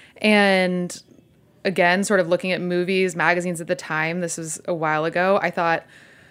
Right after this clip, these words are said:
"I'll just severely restrict what I eat, and then I'll feel thin, and I think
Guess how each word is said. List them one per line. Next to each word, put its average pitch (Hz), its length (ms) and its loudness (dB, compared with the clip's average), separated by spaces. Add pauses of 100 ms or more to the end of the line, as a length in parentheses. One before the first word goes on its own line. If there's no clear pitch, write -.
(320)
"I'll 220 80 6
just 311 280 0
severely 196 540 2
restrict 180 480 -2
what 175 120 0
I 165 60 2
eat, 165 360 -2
and 180 220 0
then 302 160 6
I'll 220 140 2
feel 196 180 2
thin, 214 240 2
and 180 280 -2
I 180 120 -6
think 302 320 -2